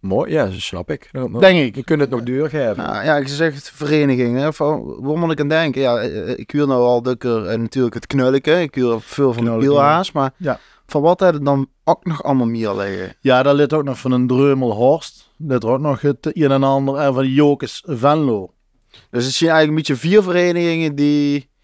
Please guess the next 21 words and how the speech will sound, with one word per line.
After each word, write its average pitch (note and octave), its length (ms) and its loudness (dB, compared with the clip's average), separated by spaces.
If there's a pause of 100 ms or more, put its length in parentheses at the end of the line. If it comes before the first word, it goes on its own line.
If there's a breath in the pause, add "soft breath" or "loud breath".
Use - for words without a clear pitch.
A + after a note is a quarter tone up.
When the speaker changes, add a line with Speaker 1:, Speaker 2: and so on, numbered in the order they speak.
Speaker 2:
Die C3+ 220 0
er B2+ 60 0
echt, - 480 -2 (560 soft breath)
eh, B2+ 920 2 (500)
en C3 160 -2
nog, B2+ 260 2
nog C3+ 220 0
een C3 120 -2
beetje C3 200 0
van, B2+ 240 0 (200)
van B2+ 180 -2
de A#2 60 -2
Vorstraat C3 540 0
ligt C3 180 -4
er A2 60 -4
ook C#3 100 -2
nog D3+ 160 -6
het C3+ 180 -4
een C#3+ 160 2
en B2 120 0
ander. B2 400 -2